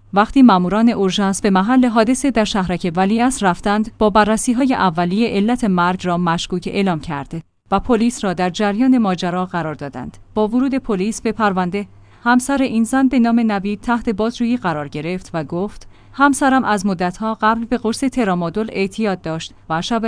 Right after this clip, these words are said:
حادثه در مصرف آن زیاده روی کرد. صبح که از خواب بیدار شدم، دیدم نفس نمی‌کشد. بلافاصله به سراغ دختر همسرم، ده از ازدواج اولش که در اتاق دیگری خوابیده بود، رفتم و به اورژانس زنگ زدیم.» بازداشت همسر.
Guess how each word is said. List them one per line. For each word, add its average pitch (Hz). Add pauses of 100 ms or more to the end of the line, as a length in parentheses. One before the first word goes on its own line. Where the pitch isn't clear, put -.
(100)
حادثه 240
در 202
مصرف 202
آن 190
زیاده 233
روی 175
کرد. 139
صبح -
که -
از -
خواب 254
بیدار 185
شدم، 240
دیدم 240
نفس 247
نمی‌کشد. 220
بلافاصله 196
به 190
سراغ 214
دختر 240
همسرم، 233
ده 240
از 240
ازدواج 208
اولش 214
که 240
در 202
اتاق 247
دیگری 220
خوابیده 220
بود، 202
رفتم 202 (180)
و 208
به 175
اورژانس 226
زنگ 240
زدیم.» 151 (380)
بازداشت 214
همسر. 180